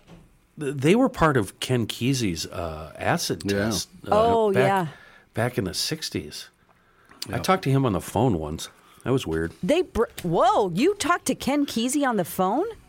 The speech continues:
Speaker 1: Yeah, I tried to schedule an interview with him. His wife, uh, I think her name was Faye. Was that her name? Faye Kesey?
Speaker 2: <laughs>
Speaker 1: Um,
Speaker 2: Sure.
Speaker 1: uh, yeah. Um, he had released a book where he was a teacher in Oregon, I believe, at
Speaker 3: Yeah.
Speaker 1: a college.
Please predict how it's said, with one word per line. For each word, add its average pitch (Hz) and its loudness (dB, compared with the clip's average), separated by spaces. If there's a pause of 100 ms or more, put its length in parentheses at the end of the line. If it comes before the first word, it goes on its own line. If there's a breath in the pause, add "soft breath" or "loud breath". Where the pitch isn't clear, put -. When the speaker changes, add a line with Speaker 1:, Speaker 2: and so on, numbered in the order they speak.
(120)
Speaker 1:
Yeah, 165 10
I 127 2
tried 135 4
to 127 4
schedule 120 4
an 113 4
interview 113 6
with 101 4
him. 107 2
His 107 0
wife, 107 4
uh, 92 4
I 98 -4
think 120 -6
her 123 0
name 107 -2
was 87 -4
Faye. 143 -2 (280)
Was 104 -6
that 131 0
her 151 -2
name? 170 -4
Faye 123 -6
Kesey? 143 -6 (320 loud breath)
Speaker 2:
<laughs> - -4
Speaker 1:
Um, 110 0
Speaker 2:
Sure. - 0
Speaker 1:
uh, 110 2 (420 loud breath)
yeah. 147 4 (240)
Um, 110 0
he 151 -2
had 156 2
released 110 0
a 95 0
book 101 0
where 92 0
he 104 -6
was 98 -4
a 90 0 (100)
teacher 98 -4
in 85 -8
Oregon, 104 -4
I 80 -8
believe, 82 -6
at - -6
Speaker 3:
Yeah. 285 -2
Speaker 1:
a - 0
college. 101 -4